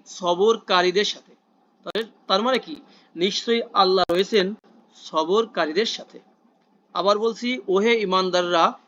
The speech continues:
সাহায্য চাও তোমরা বিস সবরি ওয়াস সলা, সবর এবং সলাতের মাধ্যমে।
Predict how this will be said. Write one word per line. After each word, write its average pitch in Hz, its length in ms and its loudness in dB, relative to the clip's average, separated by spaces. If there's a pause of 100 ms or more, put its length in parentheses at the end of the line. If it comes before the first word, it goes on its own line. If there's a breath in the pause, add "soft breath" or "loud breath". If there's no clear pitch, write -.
সাহায্য 214 560 0
চাও 196 200 4
তোমরা 180 440 0 (140)
বিস 190 300 -4
সবরি 180 480 2
ওয়াস 185 260 0
সলা, 127 300 -6 (320)
সবর 202 380 0
এবং 202 220 -2
সলাতের 170 360 -2
মাধ্যমে। 220 520 2